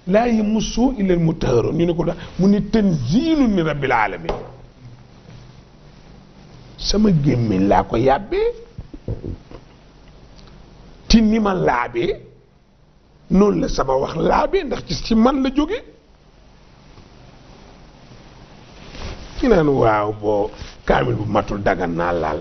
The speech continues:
Topp leen fële. Kenn waxu leen ko fenn. Ku ko bindi du tee nga di, nga, nga doo ca d'accord. Parce que benn, man bala ma d'accord, leen lay mën a d'accord.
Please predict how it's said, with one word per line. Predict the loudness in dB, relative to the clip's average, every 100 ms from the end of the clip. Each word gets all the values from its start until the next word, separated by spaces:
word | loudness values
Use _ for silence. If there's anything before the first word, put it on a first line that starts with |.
| -8
Topp | -8 -2
leen | 0 0 0
fële. | 0 0 -2 -4 -6 -18 -8
Kenn | -2 2
waxu | 2 2
leen | 0 0
ko | -2
fenn. | -4 -4 -4 -8 -18 -20 -20 -20 -20 -20 -18 -2
Ku | 2
ko | 4
bindi | 4 2 0
du | 0 0
tee | 0 2
nga | 0
di, | 0 -2
nga, | -2 -2 -4
nga | -6
doo | 0 0
ca | 2 0
d'accord. | 0 -4 -4 -6 -6 -16 -20 -20 -20 -20 -20 -20 -20 -20 -20 -20 -20 -20 -20 -20 2
Parce | 4 4
que | 0 -2
benn, | 2 0 0 -8 -12 -20 -20 -14
man | -2 -2 0
bala | 0 0
ma | -2 -2
d'accord, | -2 -4 -2 0
leen | 2 2 0
lay | -2
mën | -4 -6
a |
d'accord. | -6 -8 -10 -18